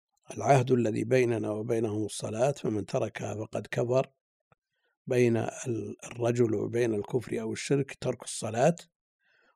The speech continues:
وبقية الأركان من الزكاة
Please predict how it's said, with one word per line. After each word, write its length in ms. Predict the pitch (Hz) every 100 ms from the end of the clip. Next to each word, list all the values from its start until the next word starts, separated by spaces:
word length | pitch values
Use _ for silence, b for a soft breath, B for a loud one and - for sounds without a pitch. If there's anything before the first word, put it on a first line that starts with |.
| -
وبقية 500 | 120 123 185 202 202 196
الأركان 760 | 170 160 - 160 139 127 135 160 _ _ _ _ _ _ _ _ _ -
من 120 | 113
الزكاة 760 | 110 107 110 127 127 127 -